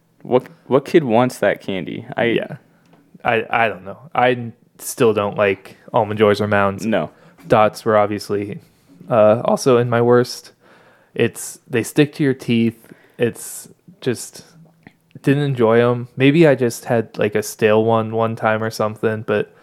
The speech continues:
Speaker 2: it almost, it almost feels like it leaves, like, a coating in your mouth when you eat them too.
Speaker 1: The,
Speaker 2: It's
Speaker 1: the
Speaker 2: just
Speaker 1: issue with the ones in Halloween candy,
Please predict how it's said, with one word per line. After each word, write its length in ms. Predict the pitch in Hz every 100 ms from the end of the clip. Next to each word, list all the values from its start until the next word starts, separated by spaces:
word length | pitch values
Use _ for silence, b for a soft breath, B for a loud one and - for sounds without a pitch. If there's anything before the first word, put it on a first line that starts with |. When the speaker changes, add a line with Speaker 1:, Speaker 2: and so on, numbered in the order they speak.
| b b b
Speaker 2:
it 160 | - 113
almost, 380 | 120 143 135 - - _ _ -
it 120 | 127
almost 280 | 113 123 120
feels 140 | 117 110
like 100 | 107
it 80 |
leaves, 140 | 104 110
like, 140 | 107
a 60 | 107
coating 680 | - - 107 110 107 113 -
in 180 | - 123
your 160 | 120 110
mouth 480 | 101 104 131 - -
when 100 | 117
you 100 | 113
eat 200 | 120 117
them 180 | 120 113
too. 300 | 120 123 135
Speaker 1:
The, 140 | 139
Speaker 2:
It's 160 | 110 104
Speaker 1:
the 80 | 123
Speaker 2:
just 80 | -
Speaker 1:
issue 340 | 151 - 190
with 360 | 160 139 135 -
the 100 | 113
ones 320 | 117 120 117
in 80 | 95
Halloween 540 | 110 117 113 110 107
candy, 520 | 107 98 95 87 78